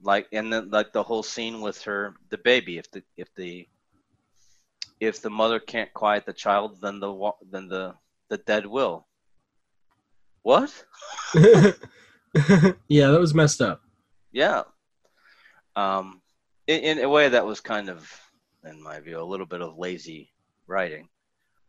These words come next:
Speaker 1: I would say my next point is I really hate Henry.
Speaker 2: Yeah?
Speaker 1: He's the new grand fuckstick.
Speaker 2: Oh, yeah?
Speaker 1: Oh, yeah.
Speaker 2: You'd put him up there with Chris?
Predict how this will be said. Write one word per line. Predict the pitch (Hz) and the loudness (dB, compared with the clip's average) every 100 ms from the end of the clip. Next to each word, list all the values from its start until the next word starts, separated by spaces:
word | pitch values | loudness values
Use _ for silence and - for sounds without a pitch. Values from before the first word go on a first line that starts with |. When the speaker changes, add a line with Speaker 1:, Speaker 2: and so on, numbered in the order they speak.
| _ - | _ 0
Speaker 1:
I | 123 | 2
would | 143 | 2
say | - 123 | 2 0
my | 113 104 | 2 0
next | 104 117 - | 0 -2 -2
point | 113 104 | -6 -4
is | 98 95 87 _ _ _ _ 110 | -4 -8 -10 _ _ _ _ -2
I | |
really | 135 131 104 | 2 2 2
hate | 110 90 | -2 -2
Henry. | 92 85 78 _ _ _ _ _ _ _ _ _ _ _ _ _ | -8 -12 -20 _ _ _ _ _ _ _ _ _ _ _ _ _
Speaker 2:
Yeah? | 139 143 156 - _ _ _ _ - | 0 0 0 -6 _ _ _ _ -14
Speaker 1:
He's | 101 98 | -10 -10
the | 107 104 | -8 -8
new | 104 101 | -8 -6
grand | 101 95 95 | -6 -6 -6
fuckstick. | - 95 - - 78 _ - _ _ _ - | -8 -10 -10 -16 -18 _ -20 _ _ _ 0
Speaker 2:
Oh, | 185 | 4
yeah? | 185 180 208 - _ _ _ _ _ - | 6 6 4 0 _ _ _ _ _ -14
Speaker 1:
Oh, | 92 | -8
yeah. | 92 82 80 _ _ - | -8 -8 -14 _ _ -2
Speaker 2:
You'd | 156 | 0
put | 156 | 4
him | 165 | 4
up | 160 | 4
there | 165 | 6
with | 170 156 | 6 6
Chris? | 180 214 - - | 4 4 2 -6